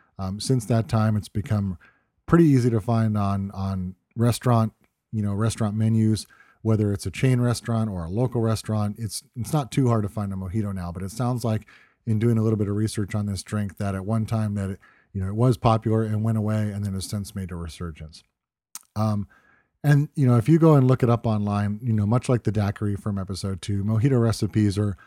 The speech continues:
omnipresent out on the internet. So the one I'm gonna present is my version. Um, two important points on that. The recipe itself is set for a certain size of glass, so using a bigger or smaller glass will necessitate adjustments because part of the recipe is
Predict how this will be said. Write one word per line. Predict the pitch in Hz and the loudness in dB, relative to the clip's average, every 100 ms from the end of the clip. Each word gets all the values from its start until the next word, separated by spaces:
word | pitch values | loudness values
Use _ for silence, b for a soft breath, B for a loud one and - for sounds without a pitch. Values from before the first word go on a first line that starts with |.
| B B - | B B 0
omnipresent | 120 117 104 110 101 101 98 | 4 4 2 0 -2 -4 -4
out | 98 | -4
on | 95 | -4
the | 90 | -6
internet. | 90 82 76 - | -6 -6 -10 -6
So | 113 104 | -2 -2
the | 104 | 0
one | 117 | 2
I'm | 139 139 | 4 4
gonna | 127 | 2
present | 113 110 117 113 | 2 2 2 -2
is | 110 | -4
my | 95 107 113 | -4 -2 -2
version. | 98 110 107 127 123 b b b b | 0 -2 0 -2 -4 b b b b
Um, | 104 101 | -4 -4
two | - 135 | 0 2
important | 131 139 131 113 | 4 2 2 0
points | - 123 131 | 0 -2 0
on | 131 127 | -2 0
that. | 127 135 - _ b b b | 0 -2 -6 _ b b b
The | 107 107 | 2 4
recipe | 101 120 - 127 123 | 6 4 2 0 2
itself | 117 - 117 120 | 0 2 0 2
is | 107 | 0
set | - 113 | 0 -2
for | 101 104 | -2 -4
a | 98 | -2
certain | - 117 107 | -4 -4 -4
size | 117 107 95 | -2 0 -2
of | |
glass, | 90 101 120 - - | -4 -2 0 -2 -8
so | - 104 | -6 -2
using | 101 98 107 | 0 0 -2
a | 101 | -2
bigger | 92 101 113 | -4 -4 -2
or | 98 | -4
smaller | 95 104 95 101 | -6 -4 -2 -2
glass | 104 107 110 - | -2 -2 -4 -4
will | 98 | -6
necessitate | 98 95 - 104 110 98 104 95 b b b b | -4 -6 -6 -6 -4 -4 -4 -6 b b b b
adjustments | 101 107 113 - 104 - | 0 2 2 2 -4 -4
because | 104 95 107 98 90 | -6 -4 -4 -4 -6
part | - 117 113 | -2 0 0
of | |
the | 107 104 107 | 0 -2 -2
recipe | 104 110 - 95 101 | -2 -4 -2 -2 -2
is | 98 90 | -2 -4